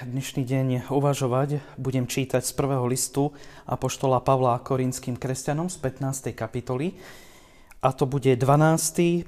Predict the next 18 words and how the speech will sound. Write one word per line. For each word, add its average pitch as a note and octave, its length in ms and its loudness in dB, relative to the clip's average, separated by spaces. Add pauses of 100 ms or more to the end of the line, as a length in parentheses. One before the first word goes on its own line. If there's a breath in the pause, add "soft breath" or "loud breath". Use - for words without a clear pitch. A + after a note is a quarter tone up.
a C3 80 -4
potom B2 320 -2
šestnásty D3 880 0
až B2+ 240 -4
dvadsiaty A#2 480 -6
verš. G2 400 -12 (320)
Takto. G#2 400 -2 (1120 soft breath)
Apoštol E3 400 2
Pavel D3+ 320 6
hovorí: A#2+ 400 -2 (960 loud breath)
„Keď D3+ 240 4
teda G3+ 160 8
kážeme F3+ 560 8
o C3 160 0
Kristovi, C#3 640 2
že D3+ 160 0
bol C#3 240 4
vzkriesený, C#3 960 2